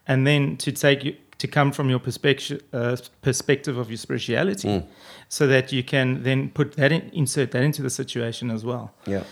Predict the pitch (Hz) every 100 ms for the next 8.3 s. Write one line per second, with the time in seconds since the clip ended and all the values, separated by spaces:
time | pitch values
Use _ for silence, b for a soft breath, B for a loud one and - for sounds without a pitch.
0 | B - 151 139 - 180 170 135 139 160
1 | - - 139 131 160 - 170 151 135 110
2 | 131 160 127 117 - b b b - 131
3 | 127 - - - - 123 120 - 131 135
4 | 156 139 123 127 - 143 131 - 147 147
5 | 151 - 127 117 117 117 117 127 131 117
6 | 117 - - 135 123 120 113 - b b
7 | b b 120 123 127 127 123 - 127 120
8 | 120 123